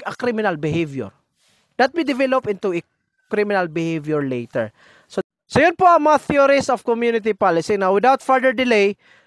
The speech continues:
puntahan po natin ang decision making. Ano bang ibig sabihin ng decision making? Again,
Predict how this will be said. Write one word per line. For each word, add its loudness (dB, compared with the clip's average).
puntahan 2
po 0
natin 2
ang 0
decision -4
making. -2
Ano -2
bang 2
ibig -4
sabihin -2
ng -2
decision -4
making? 0
Again, 0